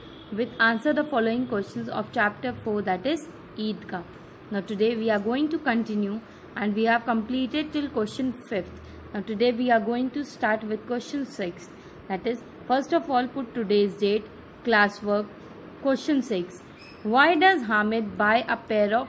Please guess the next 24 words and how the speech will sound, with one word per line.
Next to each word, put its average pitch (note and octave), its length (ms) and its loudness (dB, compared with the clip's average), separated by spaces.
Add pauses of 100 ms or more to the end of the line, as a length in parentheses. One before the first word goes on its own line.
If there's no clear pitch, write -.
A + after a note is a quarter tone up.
(160)
tongs? C4 480 -4 (840)
This G#3+ 220 -2
question D#4 360 0
is D#4 160 -2
saying, G3 300 -2 (480)
why B3 600 4 (280)
does G#3+ 320 2 (300)
Hamid A3 440 0 (220)
only D4+ 380 4
bought G#3+ 400 2
a A#3 80 -2
pair A#3+ 340 -2
of B3 180 -2 (120)
tongs? F#3 480 -4 (480)
Answer A3+ 360 2
for D#4 180 2
this F#3+ 240 0
is, A#3 220 -2 (400)
Hamid C4 440 2
did G#3+ 160 -2
not C4+ 360 2
buy F#3 300 4 (200)
any C#4 300 4
toy. F#3+ 460 2